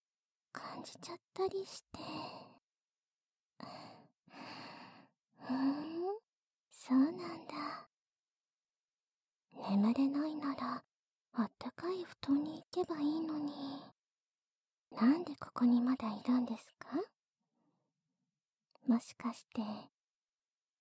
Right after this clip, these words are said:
さっきご飯を食べている時みたいなことされて、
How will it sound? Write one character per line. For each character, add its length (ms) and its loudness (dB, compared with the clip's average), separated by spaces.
さ 180 -4
っ 140 -2
き 180 -16
ご 120 2
飯 340 4
を 120 -10
食 140 -6
べ 80 -8
て 140 -6
い 80 -6
る 160 -14
時 260 -6
み 180 0
た 140 -8
い 60 -4
な 180 -10
こ 160 -12
と 160 -14
さ 100 -12
れ 80 -14
て、 100 -18